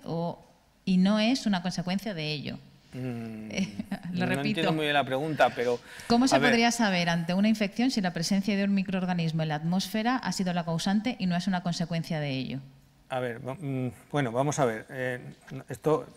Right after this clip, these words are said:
Speaker 2: es clínica. O sea,
Speaker 1: Sí,
Speaker 2: tú cuando
Speaker 1: entiendo.
Speaker 2: tienes un paciente con una infección, el médico tiene que hacer un diagnóstico, tiene que identificar al patógeno,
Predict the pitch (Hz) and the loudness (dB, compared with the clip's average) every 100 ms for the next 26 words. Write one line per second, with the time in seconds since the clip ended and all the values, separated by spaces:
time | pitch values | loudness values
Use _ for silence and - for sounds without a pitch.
0 | - 143 - 120 107 - - - - - | -18 -12 -4 -4 -6 -12 -18 -20 -20 -20
1 | - 131 131 156 143 151 151 151 135 147 | -10 -4 -2 -2 0 0 0 -4 -6 -4
2 | 151 165 143 117 131 127 131 151 147 160 | -4 -4 -4 -4 -8 -10 -10 -6 -6 -6
3 | - 127 113 135 143 143 165 - 123 123 | -10 -10 -4 -2 -2 0 -2 -2 -6 -6
4 | - 139 131 127 143 - 156 151 131 135 | -6 -6 -4 -4 -6 -4 -2 -2 -2 -2
5 | 131 123 120 123 131 127 113 123 - 104 | -4 -4 -10 -4 -2 -2 -4 -6 -10 -12